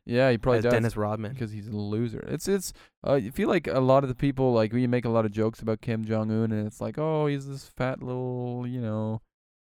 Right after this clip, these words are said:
Speaker 1: uh, it's funny."
Speaker 2: Fat little what?
Speaker 1: <laughs> Uh, 'cause he's, like, just a goofy looking guy.
Speaker 2: Yeah.
Speaker 1: He's a horrible person. Like,
Speaker 2: Yeah.
Speaker 1: just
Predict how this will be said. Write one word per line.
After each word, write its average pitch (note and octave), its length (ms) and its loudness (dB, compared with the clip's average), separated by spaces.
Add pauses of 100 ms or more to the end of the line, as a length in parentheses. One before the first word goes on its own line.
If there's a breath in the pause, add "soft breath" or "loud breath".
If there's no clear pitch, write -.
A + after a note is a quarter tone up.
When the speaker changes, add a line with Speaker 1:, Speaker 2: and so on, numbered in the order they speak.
(160)
Speaker 1:
uh, A2+ 320 2
it's A2+ 100 -6
funny." C#3+ 360 0
Speaker 2:
Fat C#3+ 260 2
little C#3+ 160 2
what? C3 300 0
Speaker 1:
<laughs> - 40 -20 (460)
Uh, A#2+ 440 0
'cause C#3+ 160 -2
he's, C#3 160 -2
like, C3 160 4
just C3 180 -4
a B2+ 60 0
goofy B2 480 2
looking A#2+ 360 0
guy. G#2+ 340 -2
Speaker 2:
Yeah. A2+ 340 -2
Speaker 1:
He's G#3 220 6
a C3 140 8
horrible C3 960 4
person. - 560 -14
Like, A2+ 120 -4
Speaker 2:
Yeah. F3+ 260 2
Speaker 1:
just C#3 480 4